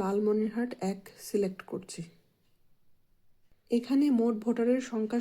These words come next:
সহ অন্যান্য বিস্তারিত তথ্য দেখতে পারবেন। প্রার্থীদের নামের তালিকা এবং তাদের প্রতীক দেওয়া আছে। মনে করুন আমি তালা প্রতীকের প্রার্থীর বিস্তারিত দেখতে চাই। এখানে ছবি সহ হলফনামা, আয়কর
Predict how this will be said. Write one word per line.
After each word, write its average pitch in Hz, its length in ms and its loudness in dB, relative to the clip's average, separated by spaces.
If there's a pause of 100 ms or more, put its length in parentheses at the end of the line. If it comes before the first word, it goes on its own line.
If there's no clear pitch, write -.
সহ 196 140 -2 (300)
অন্যান্য 220 280 2 (120)
বিস্তারিত 214 380 0 (120)
তথ্য 208 160 0 (140)
দেখতে 185 260 -2
পারবেন। 151 260 -6 (460)
প্রার্থীদের 220 500 0 (140)
নামের 208 260 0 (120)
তালিকা 196 380 -2 (260)
এবং 190 140 0 (160)
তাদের 196 320 2
প্রতীক 247 340 -2 (320)
দেওয়া 180 240 0
আছে। - 220 -14 (920)
মনে 233 260 4
করুন 277 240 4 (200)
আমি 214 160 2 (140)
তালা 196 300 2
প্রতীকের 226 460 0 (460)
প্রার্থীর 208 500 0
বিস্তারিত 202 380 -2 (120)
দেখতে 170 300 -2
চাই। 139 160 -6 (960)
এখানে 240 240 0 (120)
ছবি 226 320 4
সহ 240 160 2 (160)
হলফনামা, 226 580 0 (200)
আয়কর 208 280 2